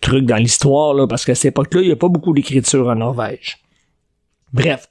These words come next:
quand vous lisez ça, vous allez vous rendre compte que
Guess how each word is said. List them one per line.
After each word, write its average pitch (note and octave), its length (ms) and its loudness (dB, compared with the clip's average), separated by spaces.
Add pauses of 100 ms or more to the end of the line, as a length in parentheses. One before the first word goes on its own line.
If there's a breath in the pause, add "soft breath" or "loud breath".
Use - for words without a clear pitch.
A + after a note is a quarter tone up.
quand F3+ 260 0
vous D3+ 160 2
lisez C#3+ 400 4
ça, G#3+ 300 2
vous E3+ 160 0
allez D#3+ 120 4
vous F3+ 120 2
rendre D#3 240 0
compte G#3+ 320 2
que F3+ 260 2